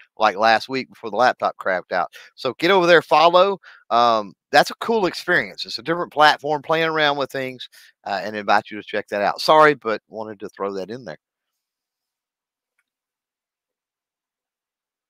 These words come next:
And we got all quiet. Did, did Ghost leave me? He ghosted me. Ghost ghosted me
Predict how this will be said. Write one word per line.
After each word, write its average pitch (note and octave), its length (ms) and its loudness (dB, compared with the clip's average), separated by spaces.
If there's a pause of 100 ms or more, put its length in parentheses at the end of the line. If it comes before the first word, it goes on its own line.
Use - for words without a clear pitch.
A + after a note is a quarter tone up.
(720)
And C#2 100 -20
we C#2+ 140 -20 (160)
got D2+ 240 -14
all D2 160 -12
quiet. D#2+ 380 -6 (3000)
Did, D2+ 100 -20 (100)
did D2 220 -20
Ghost D2 300 -14 (260)
leave D2+ 160 -12
me? D#2+ 180 -20 (220)
He - 100 -20
ghosted E2+ 460 -10
me. B1+ 180 -20 (300)
Ghost B2 240 -2
ghosted - 400 -10
me - 300 -20